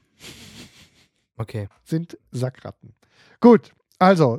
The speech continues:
Speaker 2: ähm, klaustrophobische Kriegsgeschichte, Zweiter Weltkrieg, ähm, in deutscher Fassung Das Boot. Sicherlich, ähm, ganz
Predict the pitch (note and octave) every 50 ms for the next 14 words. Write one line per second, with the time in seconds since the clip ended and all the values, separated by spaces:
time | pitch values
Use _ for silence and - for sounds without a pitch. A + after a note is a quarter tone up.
0 | - - F#3+ F3 F3 F#3 - - G3 G3+ A3+ - - A#3 G3 - A#3 A3 G#3+ A3+
1 | F#3+ - A3 G3+ G3 - - - G#3 - - - - F3+ - - F#3 E3 - G#3
2 | F3 - - F3+ E3 E3 F#3+ E3 D3+ D#3+ D#3+ E3 - - E3+ D#3+ - - - _
3 | _ - - - - _ _ _ - - D3+ D3+ D#3 D3+ D3+ D3 D3+ D3+ D#3 -
4 | _ _ _ - F#3+ D#3+ C#3+ C#3 C3+ C#3 E3 - _ - D#3 E3+ G#3+ A3 - -
5 | - D#3 C3 A#2 A2+ B2 C3+ - - - - C3+ C3 - - D#3+ D#3 D#3+ D#3 -
6 | - C#3 B2+ - - - C3+ B2 A#2 G#2 - - F#3 - F#3 D#3 D#3 D3+ C#3 -
7 | - - - - D#3 C#3 C3 C3 B2+ B2+ B2+ C3 C#3 - _ _ _ _ _ _
8 | _ _ _ _ _ _ _ _ _ _ _ _ _ _ _ _ _ _ _ _
9 | _ _ _ _ _ _ _ _ _ _ - B2 A#2+ C3 C3 C3 C3+ C#3 E3 -
10 | - -